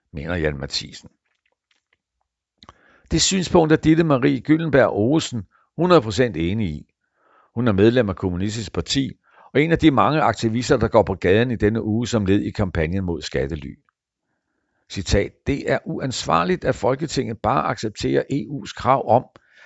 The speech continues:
at også firmaer i skattely skal have del i hjælpepakker.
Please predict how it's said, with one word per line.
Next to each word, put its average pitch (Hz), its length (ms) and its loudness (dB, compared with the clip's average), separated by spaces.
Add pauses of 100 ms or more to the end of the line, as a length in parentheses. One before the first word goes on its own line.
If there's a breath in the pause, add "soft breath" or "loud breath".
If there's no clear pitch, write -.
at 135 240 -2
også 131 300 4
firmaer 135 500 0
i 98 60 -2
skattely 120 560 -2 (340 soft breath)
skal - 200 2
have 104 140 2
del 123 200 0
i 123 40 -2
hjælpepakker. 80 720 -4